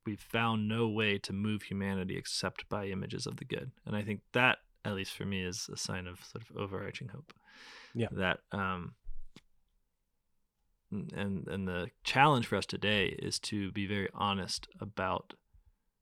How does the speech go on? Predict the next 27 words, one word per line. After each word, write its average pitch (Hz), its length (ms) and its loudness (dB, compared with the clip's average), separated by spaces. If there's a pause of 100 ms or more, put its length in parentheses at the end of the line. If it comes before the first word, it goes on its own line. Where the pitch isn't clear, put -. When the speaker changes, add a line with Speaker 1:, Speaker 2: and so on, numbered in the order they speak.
(160)
Speaker 1:
those 92 220 0
goods. - 500 -4 (140)
Like, 90 260 -6 (380)
okay, - 420 -6 (760)
is, 95 340 -4 (2250)
is 101 220 -2
this 104 240 -2
work 101 460 0 (100)
really 107 560 0
fulfilling 98 640 -2
what 90 100 -4
I 87 80 -4
want? 90 240 -6 (1300)
Like, 110 140 -2
am 101 80 0
I 98 60 2
really 104 500 2
getting 92 640 -2 (1200)
to 104 100 -6
be 98 140 0
with 90 140 -2
my 85 60 -6
family? - 440 -8
Am 104 120 -4
I 95 60 -2
really 98 480 0 (100)
getting 95 460 0